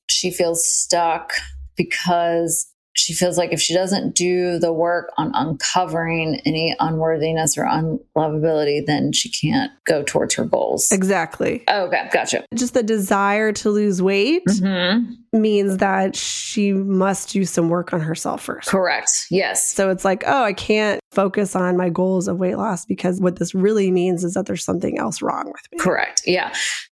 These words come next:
Speaker 1: You mentioned before she was liking the body positively components of it.
Speaker 2: Yeah, like, she's already on board. She's like, "I love this movement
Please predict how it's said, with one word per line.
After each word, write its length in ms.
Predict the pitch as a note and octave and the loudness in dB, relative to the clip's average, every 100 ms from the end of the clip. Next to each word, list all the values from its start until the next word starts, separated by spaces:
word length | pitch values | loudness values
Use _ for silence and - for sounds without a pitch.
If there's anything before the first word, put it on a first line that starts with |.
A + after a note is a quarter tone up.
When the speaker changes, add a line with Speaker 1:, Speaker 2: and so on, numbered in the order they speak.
| _ _ | _ _
Speaker 1:
You 80 | G#3 | 0
mentioned 300 | G3 F#3 F3+ | 0 0 0
before 420 | E3+ E3+ F3 E3+ | 0 0 0 2
she 160 | E3+ - | 0 0
was 160 | E3+ E3+ | 0 0
liking 440 | F3+ E3+ E3+ E3+ | -2 0 -2 0
the 80 | E3 | 0
body 260 | D#3+ D#3 | 2 0
positively 720 | D#3 D#3+ D#3 D#3 D#3+ F3 F3+ F#3+ | 0 -2 0 -2 0 0 0 0
components 420 | G3+ G3 G3+ G3+ | 0 2 0 0
of 80 | G3+ | 2
it. 160 | D4+ - | 2 2
Speaker 2:
Yeah, 280 | C#4 - - | 0 2 2
like, 260 | F#3+ G#3 | 2 0
she's 320 | - C4 A#3 | 0 2 4
already 340 | A#3+ B3+ B3+ C#4 | 2 2 2 2
on 180 | B3 A#3 | 2 2
board. 320 | A3 A3 G#3 | 2 2 0
She's 200 | G#3 G3 | 0 2
like, 180 | G3+ - | 0 2
"I 320 | F#3+ G#3 G#3 | 0 2 2
love 380 | G3+ G3+ G3 G3+ | 2 2 2 2
this 180 | G3 | 2
movement 480 | F#3+ F#3+ F#3 - - | 2 2 0 -2 -6